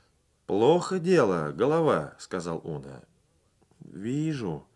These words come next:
«Хомуты не держат, а ничего на подмен их придумать не можем». Хреновые наши котелки, варят в полпровара. Что делать? Хо, мужики,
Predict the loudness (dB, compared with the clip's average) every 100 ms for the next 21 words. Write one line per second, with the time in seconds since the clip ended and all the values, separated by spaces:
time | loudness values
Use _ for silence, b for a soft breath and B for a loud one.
0 | _ _ _ _ _ _ _ -20 -10 -4
1 | -2 0 2 2 2 4 8 8 6 2
2 | 0 0 4 6 4 2 0 2 4 6
3 | 6 6 6 6 4 4 -2 -4 -4 0
4 | 0 0 -2 -4 0 0 0 -2 -4 b
5 | b b b b 0 4 6 8 8 8
6 | 8 8 6 4 -2 -2 0 0 -2 -4
7 | -4 -4 -2 4 4 4 0 -4 2 2
8 | 4 2 4 4 2 -2 -8 _ _ _
9 | _ _ _ _ _ _ _ -18 -12 -4
10 | -2 0 -2 -6 -16 -8 -2 0 -2 -6
11 | -18 _ _ _ _ _ _ _ _ _
12 | _ _ -10 2 6 6 6 4 2 2
13 | 2 0 -2